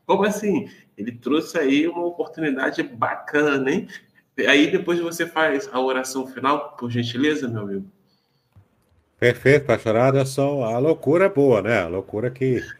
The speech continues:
Speaker 2: presenteia pessoas, né? Então, falando aqui, ó, do no-, do nosso livro, Dedicado às Mulheres, Guardadas pelo Amor, um excelente presente de Natal pra você dar pra sua irmã querida, pra sua mãe, pra sua esposa, enfim,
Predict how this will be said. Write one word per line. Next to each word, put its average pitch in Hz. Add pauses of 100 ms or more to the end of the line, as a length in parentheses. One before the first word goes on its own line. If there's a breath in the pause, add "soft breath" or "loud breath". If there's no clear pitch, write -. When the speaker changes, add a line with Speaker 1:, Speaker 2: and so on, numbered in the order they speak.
(480 soft breath)
Speaker 2:
presenteia 117
pessoas, 117
né? 113 (960)
Então, 151
falando 139
aqui, 131
ó, 92 (120)
do 104
no-, 113
do 101
nosso 107
livro, 123 (500 soft breath)
Dedicado 104
às 87
Mulheres, 117
Guardadas 98
pelo 78
Amor, 92
um 101
excelente 107
presente 85
de 80
Natal 90 (560 soft breath)
pra 104
você 101
dar 95
pra 90
sua 90
irmã 85
querida, 95
pra 80
sua 73
mãe, 92
pra 80
sua 73
esposa, 90
enfim, 71